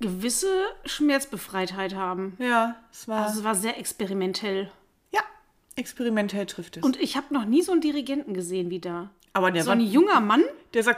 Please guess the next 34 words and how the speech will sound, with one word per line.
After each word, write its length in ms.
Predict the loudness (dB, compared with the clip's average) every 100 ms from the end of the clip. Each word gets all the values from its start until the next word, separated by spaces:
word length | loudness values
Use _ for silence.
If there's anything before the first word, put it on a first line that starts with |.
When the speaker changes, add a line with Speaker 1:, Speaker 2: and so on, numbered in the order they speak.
| 2
Speaker 2:
cool 120 | 2
aus. 140 | 2
Ich 120 | -2 0
wusste 200 | 0 2
gar 120 | 2
nicht, 80 | 4
Speaker 1:
Ja. 40 |
Speaker 2:
ob 40 |
das 120 | 2 4
ein 80 |
Mann 180 | 4 6
war 120 | 4
mit 160 | 2 0
seinem 200 | 0 0
Zopfdutt. 640 | -2 -2 -6 -18 -4 -4
Speaker 1:
Ich 240 | -4 -10 -12
glaub, 220 | -14 -12
das 180 | -12 -8
war 120 | -2
Speaker 2:
Der 180 | 0 0
hatte 180 | -2 0
einen 180 | 0 0
Dutt. 380 | -2 -4 -12 -10
Also 160 | -8
Speaker 1:
Ja, 300 | -4 0 2
so 80 | 2
ein 180 | 0 0
Männerdutt 540 | -2 -2 -2 -6 -8 -10
halt, 220 | -8 -8
ne? 140 | -8
So 80 | -8
ein 260 | -6 -6 -6
Speaker 2:
so, 140 | -6
ja. 340 | -6 -4 -4